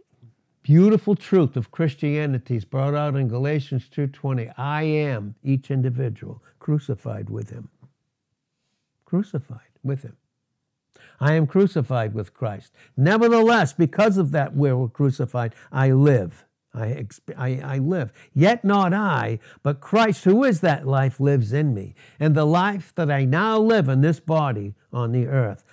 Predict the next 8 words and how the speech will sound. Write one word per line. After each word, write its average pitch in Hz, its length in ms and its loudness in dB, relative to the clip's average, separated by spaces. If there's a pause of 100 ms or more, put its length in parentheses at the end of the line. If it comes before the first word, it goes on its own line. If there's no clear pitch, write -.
I 131 180 2
live 151 420 4
by 131 220 0
the 127 380 0
absolute 208 680 0
dependence 139 640 -4
of 110 160 -10
him. 135 240 -12